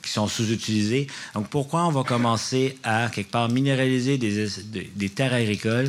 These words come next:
tandis qu'on a déjà minéralisé des terres agricoles, je vous l'avoue, à Montréal, c'est des terres agricoles, mais c'est fait un peu trop tard. Retourner en arrière risque d'être très difficile et très coûteux, mais ne faisons pas la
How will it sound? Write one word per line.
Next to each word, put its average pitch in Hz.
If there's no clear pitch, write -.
tandis 110
qu'on 113
a 101
déjà 127
minéralisé 104
des 101
terres 98
agricoles, 92
je 110
vous 90
l'avoue, 90
à 117
Montréal, 92
c'est 95
des 85
terres 90
agricoles, 139
mais 117
c'est -
fait 123
un 101
peu 92
trop 90
tard. 127
Retourner 113
en 117
arrière 110
risque 113
d'être 104
très -
difficile 113
et 95
très 107
coûteux, 135
mais 101
ne 107
faisons 107
pas 120
la 92